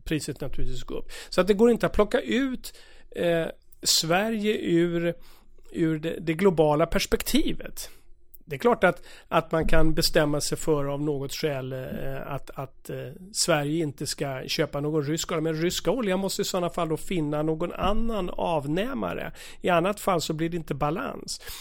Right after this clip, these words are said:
Och vi kan se nu när Europa, eh, och U S A stängde för den iranska oljan,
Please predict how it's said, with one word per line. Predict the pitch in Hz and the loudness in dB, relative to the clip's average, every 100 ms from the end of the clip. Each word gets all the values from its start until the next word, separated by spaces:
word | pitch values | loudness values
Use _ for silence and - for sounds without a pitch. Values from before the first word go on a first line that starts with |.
| - - | -14 -4
Och | - | -4
vi | |
kan | - 180 | 2 2
se | - 214 269 - | 4 2 0 -4
nu | 170 170 165 - - - | 0 2 0 -8 -16 -2
när | 165 | 0
Europa, | 196 170 156 262 - - 110 - - - - | 0 0 0 -2 -4 -4 -4 -4 -12 -20 -12
eh, | - 160 147 143 143 - | -4 -2 0 -2 -4 -2
och | 165 165 | -2 0
U | 220 156 | -4 -2
S | - - | -2 -2
A | 254 196 147 147 _ _ - - - - | 0 0 -2 -8 _ _ -20 -20 -20 -10
stängde | - - 190 151 143 147 151 | -6 2 4 4 0 -2 -4
för | - 165 | 0 2
den | 151 151 | 2 -2
iranska | 165 143 175 262 277 - 220 | -4 0 0 0 -2 -4 -4
oljan, | 175 - - - | -4 -6 -10 -14